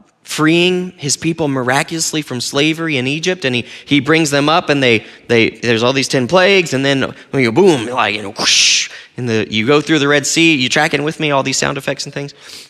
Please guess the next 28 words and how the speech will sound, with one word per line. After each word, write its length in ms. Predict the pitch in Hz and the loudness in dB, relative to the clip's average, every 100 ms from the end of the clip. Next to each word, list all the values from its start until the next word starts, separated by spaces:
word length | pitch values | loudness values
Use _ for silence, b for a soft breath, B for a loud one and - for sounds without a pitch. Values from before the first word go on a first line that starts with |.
| _ | _
But, 300 | 139 139 - 135 | -2 -2 -2 0
you 40 | |
know, 80 | 139 | 2
you 200 | 139 143 | 4 4
walk 320 | 151 156 156 | 4 2 0
through 100 | 160 | 0
the 100 | 151 | 2
Red 200 | 147 127 | 2 0
Sea, 560 | - - 202 202 190 120 | 0 2 4 4 4 2
and 180 | 110 B B | 0 B B
now 220 | 143 160 | 0 2
they're 220 | 170 139 113 | 2 2 0
free, 580 | - 202 214 214 202 | -2 2 4 4 4
and 80 | 170 | 2
this 160 | 165 147 | 2 0
is 60 | |
amazing. 880 | 127 123 175 208 214 202 208 214 208 - _ _ _ _ _ _ - B B B | 0 0 2 2 2 2 0 0 -6 -18 _ _ _ _ _ _ -20 B B B
But 120 | 160 | 0
there's 160 | 151 160 | 2 2
actually 320 | 196 - 175 | 2 2 0
something 560 | 170 175 170 151 143 - | 0 0 0 -2 -2 -6
really, 260 | 127 185 175 | 2 4 4
really 240 | 165 165 | 4 2
big 300 | 127 151 180 | 2 2 0
that 120 | 147 135 | 0 -2
happens 400 | 131 135 135 - | -2 -2 -4 -4
after 400 | 156 202 - 123 | -2 -2 -2 -2
that 400 | 107 101 98 - | 0 0 -2 -6